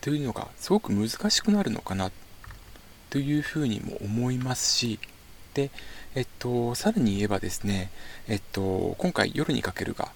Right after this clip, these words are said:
二万ポイントをシングルシーリリースない状態で突破しているということですから、シングルシーディーセールスで、まあ、二万前後のポイントを稼ぐということが見込まれる曲は、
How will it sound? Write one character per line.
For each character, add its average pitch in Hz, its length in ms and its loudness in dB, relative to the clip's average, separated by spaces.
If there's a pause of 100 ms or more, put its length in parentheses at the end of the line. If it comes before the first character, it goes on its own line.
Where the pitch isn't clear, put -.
二 107 100 2
万 127 200 2
ポ 143 200 -2
イ 135 40 0
ン 117 80 0
ト - 160 -8
を - 120 -6 (280)
シ - 200 0
ン 160 60 2
グ 165 100 0
ル 156 40 -2
シ 165 180 2
ー 156 40 0
リ 156 120 0
リ 160 180 0
ー - 20 -4
ス - 140 -4
な 175 140 4
い 226 60 10
状 101 200 4
態 - 200 -6
で - 120 -10 (500)
突 - 120 -4 (120)
破 104 100 4
し - 60 4
て - 120 0
い 107 80 2
る 110 100 -2
と 101 120 -4
い 101 100 0
う 110 60 -2
こ - 120 -4
と 120 100 -2
で 95 120 0
す - 120 -10
か 92 80 -4
ら、 98 240 2 (380)
シ - 200 6
ン 214 80 8
グ 220 100 6
ル 220 60 -2
シ 208 180 2
ー 214 40 2
デ 208 100 2
ィ - 20 4
ー 202 40 0
セ - 180 -2
ー 196 80 2
ル 131 80 0
ス - 120 0
で、 110 240 -2
ま 110 80 0
あ、 - 20 2
二 110 140 4
万 143 300 0
前 156 160 0
後 - 100 -4
の - 100 -4
ポ 98 220 0
イ 101 40 2
ン 104 80 0
ト 101 200 0
を 98 40 -2
稼 - 340 -2
ぐ - 120 -6 (420)
と - 80 0
い 156 40 6
う 160 60 4
こ 165 120 2
と 151 100 2
が 104 80 4
見 101 140 4
込 - 100 -4
ま 120 160 0
れ 117 80 2
る 117 120 -2
曲 117 300 -4
は、 127 160 2